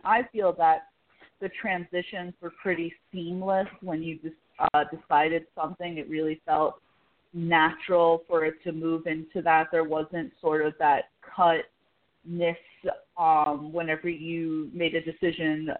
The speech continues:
that Stefan was going to do something. I thought, uh, in that retrospect, technically, they really succeeded with that. As Juwan said, we do not need for everything to suddenly become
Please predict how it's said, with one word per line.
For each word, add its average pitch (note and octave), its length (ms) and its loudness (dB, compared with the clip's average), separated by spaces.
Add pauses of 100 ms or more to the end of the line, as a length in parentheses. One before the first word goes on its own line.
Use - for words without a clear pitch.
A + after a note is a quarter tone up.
(160)
that D#3 280 4 (200)
Stefan E3 460 2
was D#3+ 180 -6
going D#3 240 -6
to D#3 100 -20
do D#3 200 -12 (100)
something. B2+ 640 -8 (140)
I G3+ 180 2
thought, G3 360 4 (680)
uh, B2+ 600 0 (100)
in E3+ 260 -6
that F3 300 4
retrospect, G#3 880 -2 (480)
technically, A3+ 800 -2 (500)
they E3 540 0 (180)
really G3 440 0
succeeded E3+ 640 -4
with E3+ 220 2
that. D3+ 260 4
As E3+ 300 2 (160)
Juwan F#3+ 480 2
said, F3+ 320 2 (320)
we G3 100 -8
do F3 200 -6
not F#3+ 300 2
need F3+ 260 -8
for F#3 200 2
everything F3 520 -2
to F3 140 -12
suddenly D#3+ 360 -6
become B3+ 540 0